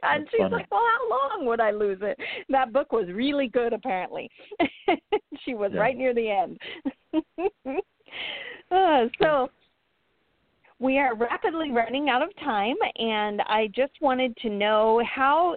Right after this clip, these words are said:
Speaker 1: how can readers get in touch with you? If they read Beautiful Sky, Beautiful Sky, and they wanna know what's coming next from you, do you have a newsletter? Are you on social media? How can they get in touch with you?
Speaker 2: Uh, I don't have a newsletter. I am on sto-,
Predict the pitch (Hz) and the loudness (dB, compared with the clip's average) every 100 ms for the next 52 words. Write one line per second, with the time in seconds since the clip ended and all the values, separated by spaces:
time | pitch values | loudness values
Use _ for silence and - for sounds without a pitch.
0 | - 233 359 - 480 285 311 370 294 - | -4 0 0 2 0 0 0 0 0 0
1 | 240 220 269 254 214 196 180 170 - 254 | -2 -2 0 -2 -2 -6 0 0 2 0
2 | 302 302 254 254 254 - 247 - 233 233 | 0 -2 -2 -2 -2 0 -2 2 2 2
3 | 220 226 233 226 - 220 208 196 190 208 | 2 -2 0 -2 0 2 4 4 0 0
4 | 220 202 202 202 196 190 196 _ 233 202 | 0 0 0 2 2 2 0 _ -8 -6
5 | 185 196 - _ - 226 226 240 240 202 | -4 -4 -4 _ -6 -2 0 0 -2 -4
6 | 247 311 269 214 185 214 254 - 294 294 | -4 0 0 0 0 -4 -4 -2 2 2
7 | 311 330 330 - - - 196 202 196 202 | 2 0 -2 -8 -10 -4 -4 -4 -4 -4
8 | 190 214 208 196 180 220 277 311 294 285 | -2 -2 0 -2 0 0 2 4 2 2
9 | 262 - 254 254 233 240 233 277 - 269 | 0 0 -2 -2 -2 -6 -6 -6 -6 -10
10 | - 175 _ _ _ _ _ _ _ _ | -10 -14 _ _ _ _ _ _ _ _
11 | _ - - - - - 131 123 117 160 | _ -18 -18 -18 -4 2 2 2 0 0
12 | 147 147 120 107 123 139 143 123 - 120 | 0 0 0 0 -2 -2 -4 -6 -6 -6